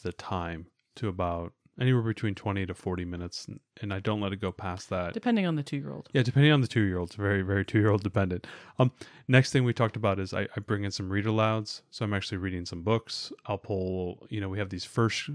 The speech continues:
Speaker 1: year, you know, the first level one, level two early reader books. I'll toss a few of those in there as well. And we also have some kind of storybooks, alpha, alpha tales, things of that nature where I'll read a story or two here and there.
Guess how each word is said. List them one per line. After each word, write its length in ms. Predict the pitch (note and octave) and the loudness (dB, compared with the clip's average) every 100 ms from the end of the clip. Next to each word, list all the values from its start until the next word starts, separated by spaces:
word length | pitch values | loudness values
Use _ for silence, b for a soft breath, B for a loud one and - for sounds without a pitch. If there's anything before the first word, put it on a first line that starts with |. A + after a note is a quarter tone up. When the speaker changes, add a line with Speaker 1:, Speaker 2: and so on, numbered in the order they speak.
| G3+ | -8
Speaker 1:
year, 580 | D#3 A2+ G#2+ G#2+ G#2+ G#2+ - | -6 0 0 2 2 0 -4
you 80 | G#2+ | -6
know, 100 | F#2+ | -6
the 120 | F#2 | -10
first 400 | - A2+ - - | -4 -4 -4 -4
level 320 | G2+ G#2 G2 | -2 0 -2
one, 340 | G2 G2+ G2+ | -2 -2 -2
level 220 | G2 G2 F#2 | -4 -6 -8
two 360 | - - G#2 G#2+ | -8 -4 -4 -2
early 280 | G2 G2 | -2 -2
reader 300 | F#2+ G2 G2 G#2 | -4 -4 -2 -4
books. 300 | A2+ A2 - | -4 -4 -4
I'll 140 | G2 | -6
toss 280 | - G2+ - | -4 -6 -6
a 40 | |
few 260 | - F#2+ F#2+ | -10 -6 -6
of 100 | F#2 | -4
those 220 | F#2+ F2+ | -6 -4
in 140 | G2+ | -6
there 180 | G2 F#2+ | -4 -6
as 100 | F#2 | -6
well. 360 | G#2 A#2+ A#2+ A#2 b b b b | -2 0 0 -4 b b b b
And 120 | A#2 | 0
we 100 | G#2+ | 2
also 300 | G2+ G2 G#2 | 2 2 0
have 320 | G2 F#2+ F#2 F#2+ | -2 -2 -4 -6
some 340 | - F#2 F2+ b b b b | -4 -4 -6 b b b b
kind 160 | - A2+ | 0 0
of 80 | |
storybooks, 720 | - - A2 A2 G#2 G#2+ G2+ | 0 2 4 4 4 2 0
alpha, 440 | G2 G2 - G#2 G2 _ | -4 -4 -6 -8 -8 _
alpha 220 | - G#2+ - | -4 -4 -4
tales, 720 | - G#2 G2+ G2 G2 - - - | -2 2 2 2 0 -4 -10 -2
things 180 | C3+ B2 | 0 2
of 80 | G#2+ | 2
that 180 | G2 F#2+ | 0 0
nature 300 | G2 - G#2 | -2 -2 0
where 120 | F#2+ | 0
I'll 100 | F#2 | 0
read 180 | F#2+ F#2 | -2 -2
a 140 | F2+ | -4
story 400 | - - F2 F2+ | -6 -4 -4 -2
or 80 | F2+ | -4
two 240 | - F#2+ | -4 -6
here 180 | F2 F#2 | -4 -4
and 160 | F2+ F2 | -4 -4
there. 220 | F2 | -8